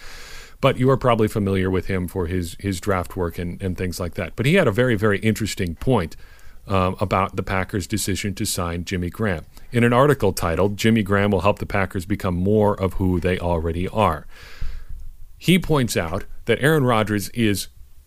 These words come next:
by far the best in the league among all quarterbacks in the red zone. No one can compete with the amount of success that he has had in that part of the field. And as we know, Jimmy Graham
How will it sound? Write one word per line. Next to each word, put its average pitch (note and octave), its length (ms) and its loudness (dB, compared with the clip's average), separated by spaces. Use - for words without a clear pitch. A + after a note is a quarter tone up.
by A#2 320 2
far G#2+ 380 2
the G#2+ 200 0
best A2 560 0
in A2 160 0
the A#2 60 2
league F#2+ 420 -2
among G2+ 280 2
all A2 160 4
quarterbacks G2 500 2
in A#2 80 -2
the B2+ 80 -2
red C#3 220 0
zone. F#2+ 220 -4
No A2+ 200 6
one C#3+ 300 4
can A2 440 2
compete A2 540 -2
with G2 340 0
the G2 260 0
amount F#2+ 380 0
of F2+ 220 -6
success - 460 0
that F#2 160 -6
he G2+ 100 -2
has F#2+ 120 0
had F2+ 220 -2
in F2+ 80 -6
that E2+ 200 -6
part F2 180 -2
of E2 80 -8
the - 80 -8
field. F#2+ 400 -2
And B2+ 140 4
as C3+ 200 2
we C3 140 0
know, B2+ 260 4
Jimmy A#2+ 320 2
Graham G#2 500 2